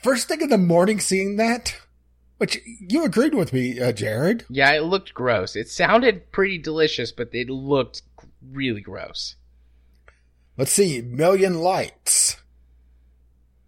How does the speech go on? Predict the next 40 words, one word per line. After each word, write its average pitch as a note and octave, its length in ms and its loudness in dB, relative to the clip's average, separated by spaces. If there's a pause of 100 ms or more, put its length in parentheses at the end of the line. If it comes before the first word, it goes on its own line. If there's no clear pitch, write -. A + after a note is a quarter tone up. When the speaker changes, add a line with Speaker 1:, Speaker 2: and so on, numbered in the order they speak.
(240)
Speaker 1:
If C#3+ 160 -2
I F#3+ 140 8
read, G3+ 420 4 (360)
it's - 220 -6 (180)
all F3+ 280 2
about D#3+ 520 2
exploration C#3+ 680 0
in A2 40 -6
this A2 220 -8
game. G#2+ 400 -6 (760)
I A#2+ 140 2
read B2 320 2
it F3+ 160 0
as, B2+ 480 0 (420)
"It's A#2 200 -6
lacking F#3+ 360 4
content D#3 460 0
and B2+ 140 -6
gameplay A#2+ 400 2
mechanics. - 560 -8 (100)
Would C#3 220 -6
you E3 120 -2
agree?" A#2+ 520 -6 (360)
Groove C#3+ 300 -4
says, C3+ 300 0 (160)
"Yes." - 460 0 (220)
And A#2 380 -8 (880)
yeah, A3+ 360 4
I F#3+ 160 6
think F#3+ 320 0
I G3+ 80 4
pretty F3 240 -2
much F3 160 -2
agree C3+ 240 -4
with C#3+ 140 -2
that, A2 280 -2
uh, B2+ 60 0
especially F3 540 -2
if C3+ 120 -6
it's, - 280 -8